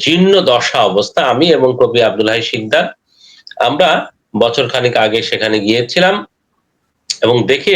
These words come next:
এসেছি, সেগুলো খুবই করুণ দশা। আমরা রাষ্ট্রকে বিশেষভাবে,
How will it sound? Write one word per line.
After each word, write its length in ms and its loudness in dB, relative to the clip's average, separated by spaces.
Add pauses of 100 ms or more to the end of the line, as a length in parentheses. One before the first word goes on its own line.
এসেছি, 360 -4 (420)
সেগুলো 320 0 (100)
খুবই 280 -2
করুণ 280 2
দশা। 280 0 (500)
আমরা 220 0
রাষ্ট্রকে 640 0 (600)
বিশেষভাবে, 720 0